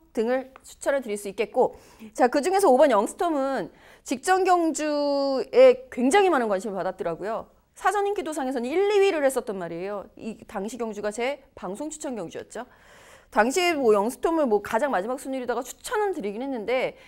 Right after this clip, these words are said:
당일 속보를 통해서는 분명히 "이 말은 천삼백 미터 안 되는데요?"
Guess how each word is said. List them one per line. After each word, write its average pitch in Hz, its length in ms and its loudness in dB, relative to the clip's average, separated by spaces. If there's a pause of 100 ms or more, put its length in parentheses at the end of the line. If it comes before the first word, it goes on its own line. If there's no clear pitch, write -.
(160)
당일 247 280 -2
속보를 349 360 -6
통해서는 277 480 -6
분명히 233 580 -6 (600)
"이 214 80 -8
말은 311 480 -2
천삼백 508 400 -8
미터 466 160 -6
안 151 160 -12
되는데요?" 247 560 -10